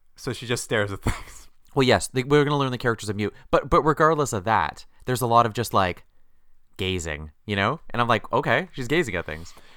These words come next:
Speaker 1: Yeah, her, her character was certainly given a lot of time to gaze at things.
Speaker 2: Yeah. <laughs> Anyways.
Speaker 1: Um,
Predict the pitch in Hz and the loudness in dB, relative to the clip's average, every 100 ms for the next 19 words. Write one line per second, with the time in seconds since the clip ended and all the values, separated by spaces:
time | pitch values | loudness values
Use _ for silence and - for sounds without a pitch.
0 | - 131 117 180 151 190 202 196 175 170 | 0 4 6 4 4 2 2 2 0 0
1 | 147 - 156 143 143 143 139 123 135 120 | -4 -2 0 0 -2 0 0 -2 -4 -2
2 | 120 120 113 117 113 120 107 104 101 117 | 0 0 4 4 2 0 0 -4 -4 0
3 | 110 104 98 - 107 - - 107 - - | 2 0 -4 -6 -6 -6 -4 0 0 2
4 | - - - 156 - 143 180 220 - 180 | 0 -2 -2 -4 -4 -4 0 0 2 0
5 | 123 98 76 80 - 123 - - - - | 0 -2 -4 -8 -16 -20 -20 -20 -20 -20
6 | _ _ - 117 110 | _ _ -6 -4 -4